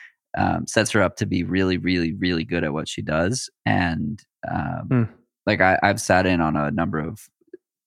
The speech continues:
Speaker 1: she did an event with, um, Des Linden with us. Just, she did one with Shalane with us, and steers an incredible conversation, and is also talking about, like, the big stuff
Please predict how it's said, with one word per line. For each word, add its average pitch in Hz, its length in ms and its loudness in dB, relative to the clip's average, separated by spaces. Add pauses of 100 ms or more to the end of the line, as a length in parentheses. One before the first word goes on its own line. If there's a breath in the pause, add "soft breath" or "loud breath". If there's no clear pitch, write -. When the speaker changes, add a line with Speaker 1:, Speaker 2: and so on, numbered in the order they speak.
Speaker 1:
she - 160 -4
did 107 160 4
an 98 100 2
event 92 280 2
with, 87 320 0
um, 80 360 -2
Des 95 220 2
Linden 95 240 2
with - 180 -2
us. - 240 -2 (560 loud breath)
Just, - 220 -2
she - 80 -2
did 82 120 0
one 87 180 2
with 107 100 -2
Shalane 101 540 0
with - 160 -6
us, - 340 -4
and 98 480 2 (240)
steers 117 380 2
an 73 180 2
incredible 78 460 0
conversation, 90 840 -2 (420 loud breath)
and 123 240 6
is 117 140 4
also 110 320 4
talking 95 400 2
about, 85 260 2
like, 85 240 -2
the - 60 -4
big 85 300 -2
stuff - 500 -2